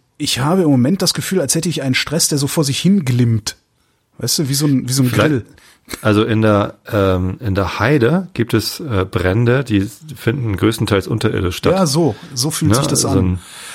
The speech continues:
Speaker 1: Und ich merke richtig, wie ich hier, hier sitze und denke, oh, na komm, ich esse noch ein bisschen, das, das ist gut, das hilft.
Speaker 2: Das ist vielleicht wirklich eine ganz gute Metapher, weil,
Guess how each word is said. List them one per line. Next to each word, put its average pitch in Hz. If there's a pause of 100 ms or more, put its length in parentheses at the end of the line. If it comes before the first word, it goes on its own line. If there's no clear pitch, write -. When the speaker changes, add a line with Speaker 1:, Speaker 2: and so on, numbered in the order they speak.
(180)
Speaker 1:
Und 135
ich -
merke 156
richtig, 156
wie 170
ich 160
hier, 165
hier 139
sitze 160
und 143
denke, 147
oh, -
na 139
komm, 151
ich -
esse 143
noch 113
ein 107
bisschen, 117
das, 120
das 117 (140)
ist -
gut, 120
das 123
hilft. 113
Speaker 2:
Das -
ist -
vielleicht 107
wirklich 127
eine 113
ganz 101
gute 117
Metapher, 104
weil, 98